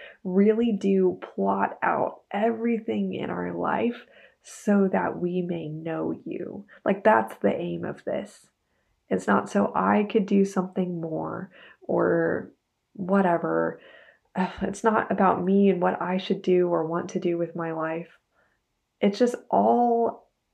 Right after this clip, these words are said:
so that I may have the gift of knowing you, and so each of us can have the gift of knowing you. That's what you work everything in our life towards. So thank you for that. Thank you that there is no, like,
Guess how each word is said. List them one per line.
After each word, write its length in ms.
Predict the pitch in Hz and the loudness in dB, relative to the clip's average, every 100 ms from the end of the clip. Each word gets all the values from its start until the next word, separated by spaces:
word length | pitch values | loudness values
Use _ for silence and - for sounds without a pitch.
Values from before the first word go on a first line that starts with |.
| - | -20
so 260 | - 196 180 | -2 0 2
that 220 | - - | 0 0
I 140 | 180 196 | -2 0
may 160 | 202 | 0
have 160 | 196 185 | 0 -2
the 80 | 165 | -4
gift 360 | - 175 - | -4 -4 -4
of 120 | 160 | -6
knowing 440 | 160 156 156 175 190 | -6 -6 -6 -8 -8
you, 220 | 202 208 | -6 -4
and 300 | 196 170 165 | -6 -8 -6
so 240 | 190 175 - | -4 -4 -2
each 180 | 247 - | -4 -2
of 60 | |
us 140 | 160 156 | -6 -6
can 140 | 175 | -10
have 140 | 175 | -10
the 80 | - | -8
gift 240 | 165 - - | -8 -8 -10
of 140 | 190 | -8
knowing 280 | 165 - 190 | -8 -8 -8
you. 120 | 185 | -4
That's 300 | 226 240 240 | -2 -4 -4
what 140 | 208 - | -4 -2
you 120 | 175 | -4
work 300 | 175 - - | -4 -4 -6
everything 400 | - 175 - 170 | -8 -10 -10 -10
in 100 | - | -8
our 160 | - | -8
life 300 | - - 196 | -6 -6 -8
towards. 480 | - - - 196 - _ _ _ _ _ _ _ | -12 -10 -8 -10 -16 _ _ _ _ _ _ _
So 240 | - - 202 - | -8 -2 -2 -2
thank 340 | 214 220 220 - | -2 -2 -4 -2
you 100 | 208 | -2
for 220 | - 190 | 0 -2
that. 320 | - - - - - - - - | -2 -10 -12 -16 -14 -12 -14 2
Thank 300 | 240 240 240 | 4 4 4
you 140 | 233 202 | 4 6
that 220 | 202 202 | 4 4
there 180 | 202 196 | 6 6
is 180 | 190 | 4
no, 380 | 190 180 180 180 | 2 4 6 6
like, 280 | 175 160 | 6 4